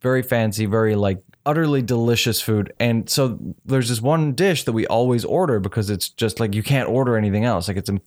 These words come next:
it's just too good. And what they do is i-, it's, um, it's called tagliolini al tartufo. They bring it out. They bring out the pasta in, like, a, in a pot, right? And there's this giant hollowed out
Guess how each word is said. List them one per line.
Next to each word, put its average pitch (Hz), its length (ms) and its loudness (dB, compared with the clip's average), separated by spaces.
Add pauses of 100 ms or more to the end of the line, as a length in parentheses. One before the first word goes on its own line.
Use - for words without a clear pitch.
(140)
it's - 240 -6
just - 440 -6
too 127 340 0
good. 107 360 2 (760)
And 123 120 0
what 147 140 0
they 160 120 0
do 175 240 0
is 127 160 0
i-, - 220 -4
it's, 113 260 -2
um, 107 640 2
it's 107 140 -2
called 123 300 0
tagliolini 127 800 2
al 113 140 2
tartufo. 104 840 -2 (400)
They 113 160 0
bring 139 360 0
it 170 240 0
out. 110 440 0
They 117 80 2
bring 123 220 0
out 135 140 0
the 131 80 -2
pasta 110 500 0
in, 110 100 2
like, 104 300 -2
a, 101 400 0 (100)
in 107 120 0
a 104 60 -2
pot, 101 440 -2
right? 101 320 0 (400)
And 110 180 2
there's 113 180 2
this 113 160 0
giant 123 460 0
hollowed 120 460 0
out 107 460 0